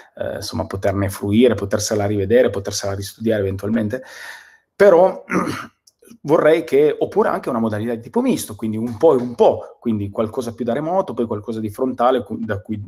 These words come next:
di poter discutere. Ecco, il mio sarebbe, la mia proposta per voi sarebbe quella di condividere quella che è la scelta migliore per voi, quella che vi piace di più, quella che pensate possa essere più funzionale a quello che è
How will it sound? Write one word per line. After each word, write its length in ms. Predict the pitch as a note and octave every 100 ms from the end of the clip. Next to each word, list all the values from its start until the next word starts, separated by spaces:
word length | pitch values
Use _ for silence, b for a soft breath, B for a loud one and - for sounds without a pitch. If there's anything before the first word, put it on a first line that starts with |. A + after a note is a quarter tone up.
| - -
di 160 | A2
poter 300 | G2+ G2+ G2+
discutere. 540 | G2+ G#2+ F3+ C3+ F#2+ B B B B B -
Ecco, 400 | A#2 A2 G#2 - _
il 140 | - D3
mio 520 | E3+ E3+ C#3+ C#3+ C#3+
sarebbe, 680 | - C3 A#2+ A#2 A#2 A2+ -
la 120 | A#2 A#2
mia 180 | D#3+
proposta 440 | D3 C3 C#3 A#2+ G#2+
per 160 | D#3+
voi 160 | C3+ C3+
sarebbe 300 | - A2 A2
quella 200 | B2+ A#2+
di 320 | A2+ A2 - _
condividere 640 | - E3+ C#3+ G#3+ D#3 A#2
quella 240 | G#2 A#2 A2
che 120 | B2
è 20 |
la 100 | A2+
scelta 400 | - D#3 C3 A#2
migliore 640 | A2+ B2 C#3 G#3 D3 G2
per 180 | - F#2
voi, 440 | F2+ F2+ G#2+ E3 B B
quella 180 | - A2
che 100 | F#2+
vi 120 | F#2+
piace 260 | G#2+ A2+ G#2
di 100 | F#2+
più, 280 | D3+ E3 D#3+
quella 200 | A2+ G2+
che 140 | G2
pensate 600 | G#2+ G2+ C3 A2 G#2 G2 b b -
possa 300 | A2+ - B2
essere 360 | A#2 A#2 G2
più 160 | - C3
funzionale 1000 | - C#3 A#2+ - A#2+ B2 D3 A2 F#2+ F#2+ B B
a 120 | G2+ G2+
quello 300 | B2 A2 G2+
che 320 | A#2 A2+
è 120 | G2+